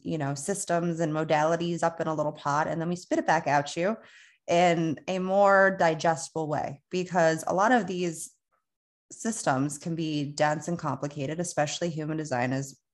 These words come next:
a lot of you know, if you're new to human design, you're like, "I want all the information right now." Yeah, that's great, but let's start at the beginning.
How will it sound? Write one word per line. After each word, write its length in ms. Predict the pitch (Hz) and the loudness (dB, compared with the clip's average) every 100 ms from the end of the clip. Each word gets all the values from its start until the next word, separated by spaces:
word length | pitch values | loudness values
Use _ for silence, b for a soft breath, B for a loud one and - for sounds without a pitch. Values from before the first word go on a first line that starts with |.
| - | -10
a 60 | 147 | -2
lot 160 | 143 | -2
of 100 | 147 | -2
you 60 | 156 | -2
know, 160 | 147 135 | 0 0
if 120 | 143 | 0
you're 260 | 143 135 - B B B B _ | -6 -6 -10 B B B B _
new 260 | 180 196 220 | -2 2 2
to 80 | 202 | 2
human 260 | 175 185 175 | 0 0 2
design, 280 | 165 160 165 | 2 0 2
you're 100 | 160 | 0
like, 180 | 151 | 2
"I 140 | 165 208 | 4 4
want 280 | 214 226 220 | 6 6 8
all 140 | 226 | 6
the 140 | 220 226 | 6 0
information 580 | 220 226 226 233 202 196 | -2 -4 -4 -4 -4 -2
right 180 | 196 | 0
now." 200 | 190 180 - B B _ | 0 -2 -4 B B _
Yeah, 120 | 202 | 0
that's 220 | 190 208 - | 4 2 2
great, 400 | 170 170 185 - | 2 2 2 2
but 160 | 165 | 2
let's 260 | 156 196 190 | 4 0 -2
start 280 | - 220 220 | 2 4 4
at 120 | 214 | 2
the 60 | 131 | -4
beginning. 480 | 139 160 240 392 | -4 2 2 2